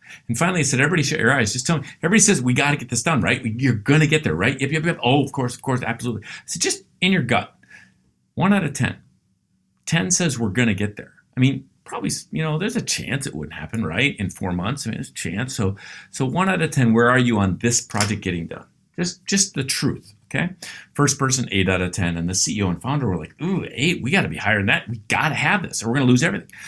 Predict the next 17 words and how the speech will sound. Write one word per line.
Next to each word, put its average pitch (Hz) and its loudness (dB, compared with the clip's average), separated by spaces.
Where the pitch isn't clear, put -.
Next 131 0
person, 117 2
you 98 6
know, 98 4
nine. 90 0
Next 151 -2
person, - -2
a - 0
lady, 107 -2
maybe 101 2
the 98 0
most 98 2
junior 123 2
person 107 -2
in 95 2
the 87 -2
boardroom, 92 0